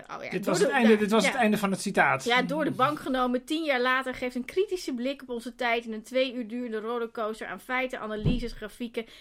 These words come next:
Speaker 1: en mini-colleges. Zoals altijd met humor, bijtende humor. Ik wil graag zelf, dit is dus nu niet meer een citaat, nu zegt Tink dit, ehm, wel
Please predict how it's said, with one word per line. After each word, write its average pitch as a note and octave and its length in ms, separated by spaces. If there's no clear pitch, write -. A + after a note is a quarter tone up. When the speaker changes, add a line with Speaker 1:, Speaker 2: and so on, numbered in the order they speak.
Speaker 1:
en A3+ 140
mini-colleges. F#3+ 720
Zoals F#3+ 240
altijd G#3 300
met F#3 120
humor, F3+ 320
bijtende F#3 380
humor. F3+ 380
Ik F#3+ 160
wil G3+ 240
graag F#3 360
zelf, A3 460
dit F#3 160
is F3+ 160
dus F3 300
nu F#3 200
niet F3+ 200
meer F3 140
een E3+ 80
citaat, E3 400
nu F3+ 120
zegt E3+ 220
Tink G#3 280
dit, G#3+ 300
ehm, F#3 400
wel F#3+ 320